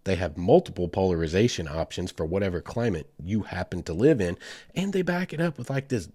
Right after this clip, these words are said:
lifetime guarantee that if your dog eats your sunglasses, it doesn't matter how you break 'em, send it back in with a check to cover shipping and handling, and you're golden. You got a new pair on the way. These guys are truly trying to do it right,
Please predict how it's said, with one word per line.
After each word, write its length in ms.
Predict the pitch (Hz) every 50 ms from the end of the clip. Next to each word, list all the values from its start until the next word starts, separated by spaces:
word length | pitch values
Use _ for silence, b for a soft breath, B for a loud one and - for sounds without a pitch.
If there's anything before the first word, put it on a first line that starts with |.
| _ -
lifetime 560 | 95 98 127 175 - - - 151 147 139 127
guarantee 480 | 113 143 139 123 104 95 - 180 190 156
that 140 | 110 92
if 180 | 87 - - 117
your 80 | 131 123
dog 460 | - - 156 147 156 156 123 101 90 -
eats 280 | 135 156 139 - -
your 80 | 117 -
sunglasses, 720 | - 151 156 165 151 117 95 92 85 87 - - 127 165
it 80 | 196
doesn't 180 | 247 233 196 -
matter 240 | - 185 180 127 107
how 120 | 123 135
you 180 | 147 135 123 113
break 280 | 98 123 147 175 -
'em, 140 | 90 85 - B B B B B B B
send 340 | B - - - 127 156 175
it 80 | 165
back 300 | - 156 156 156 151 -
in 300 | 180 190 185 151 135 131 - B B B B B -
with 100 | - -
a 60 | 95
check 280 | - - 143 156 - -
to 80 | -
cover 260 | - - 151 143 139
shipping 360 | 131 - - 151 143 143 147 143
and 100 | 131 131
handling, 380 | 151 165 175 156 139 127 127
and 120 | 127 127 123
you're 100 | 123 120
golden. 440 | - 127 135 147 139 98 85 - - _ -
You 100 | - 117
got 200 | 127 151 151 151
a 40 | 139
new 220 | 131 127 135 135
pair 360 | 131 - - 135 131 104 92 - B B B B B B -
on 320 | 127 123 117 107 104 95
the 80 | - 101
way. 380 | 87 110 123 113 - - - B B B B B B B B B _ _ _ _ _ _ -
These 240 | 143 151 170 160
guys 480 | 151 139 123 110 104 101 98 95 - - - _ _ -
are 140 | 98 98 87
truly 420 | - - - 120 120 120 120 113 107
trying 380 | - 113 104 101 98 98 92
to 80 | - 85
do 200 | 80 90 90 85
it 120 | 73 -
right, 340 | 82 95 95 98 95 90